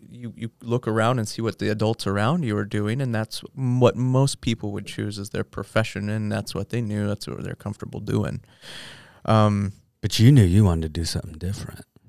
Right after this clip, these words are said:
Speaker 1: I wanna do something a little bit different. Yeah. I, and I was probably a little bit promoted this direction by my family, um, because I hadn't had any family who had graduated with a college degree. Neither my f-,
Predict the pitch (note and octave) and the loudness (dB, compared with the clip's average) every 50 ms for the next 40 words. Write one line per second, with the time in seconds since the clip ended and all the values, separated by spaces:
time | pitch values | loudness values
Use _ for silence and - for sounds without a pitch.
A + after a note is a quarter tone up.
0 | - _ _ - E3 G3 F#3+ F#3 F3 E3 C#3+ C#3+ C#3 - - C3+ A2+ A#2+ B2 A#2 | -20 _ _ 0 2 2 4 4 2 2 2 2 2 4 4 2 2 4 2 2
1 | A2+ A2+ G#2+ G#2 G2+ F#2+ F#2+ - - G2+ G2 - - - G2 G2 - - A#2+ A2 | 2 2 2 0 -2 -4 -6 -4 -4 -6 -6 -4 -6 -6 -8 -8 -8 -4 -2 2
2 | G#2 G2+ G#2 - A#2+ C3 C#3+ - _ _ _ _ _ _ _ _ _ _ _ _ | 4 4 4 6 6 4 4 2 _ _ _ _ _ _ _ _ _ _ _ _
3 | _ _ _ _ _ _ _ _ _ _ _ - B2+ B2+ B2+ B2+ C3 C3+ - - | _ _ _ _ _ _ _ _ _ _ _ 0 4 6 6 6 4 4 0 -2
4 | - - - D3+ E3 E3+ E3+ D#3+ D#3 D3+ D3 C#3 B2+ B2 B2 B2+ B2 B2+ - - | -6 -2 0 2 2 2 2 2 2 4 4 4 4 4 4 4 4 2 2 2
5 | - C3 A#2 A2+ A2 A2 A2 A2+ G#2+ A2+ - _ _ _ _ _ _ _ _ _ | 0 0 2 2 2 2 2 0 -2 -2 -8 _ _ _ _ _ _ _ _ _
6 | - A#2 A2 A#2 A#2 A2+ - - - A2+ A2 G#2+ - - - A#2 A#2 A2+ G#2+ G#2 | -20 -18 -4 -2 0 0 0 -2 2 2 2 2 2 0 -4 -4 -2 -2 -2 -2
7 | G#2+ G#2 G#2+ A2 A2+ A#2 A2+ A2 A2 A2 - - - G#2+ A2 A2+ A#2 A#2+ A#2+ A#2+ | 0 0 2 2 2 2 2 2 2 0 -2 -2 -2 0 0 0 0 0 0 0
8 | B2 A#2+ B2 - - _ - A2 G#2+ G#2 G#2 G#2 G#2 G#2+ A#2+ - - D#3 D3+ C3+ | 0 -2 -4 -6 -12 _ -6 -4 -2 -2 0 -2 -2 -4 -4 -4 0 0 2 4
9 | C3+ A#2 A2 A2+ A#2 A2 G#2+ A2 D2 E2 A2+ A2 G2+ G2+ G2+ G2 G2+ G2 G2 - | 4 2 2 4 2 2 2 0 -2 -4 -4 -2 -2 -2 -2 -2 -2 -4 -4 -4
10 | - F#2+ F#2+ F#2+ G2 G2+ - A2 G#2+ G#2+ G2 G2 G2 G2 - - G2 G2 G2 G2+ | -4 -2 -2 -2 -2 -4 -4 -6 -6 -4 -4 -4 -4 -6 -4 -4 -2 -2 -2 -2
11 | G2+ G2 G2+ G2+ G2 G2 G2 G2 G2+ G2 - G2 - - - G2 G2 G2+ G2 G2+ | -2 -4 -2 -2 -4 -4 -4 -4 -6 -4 -6 -8 -6 -4 -4 -2 -2 -4 -6 -6
12 | - - - - - - G2 F2 D#2+ G2 - - A2 A2 A#2+ A#2+ A#2 A#2 A#2 A2+ | -8 -10 -10 -10 -8 -8 -8 -6 -6 -8 -8 -6 -2 0 2 4 4 4 2 2
13 | G#2+ G#2+ - - - - - | 2 0 -2 -4 -12 -16 -18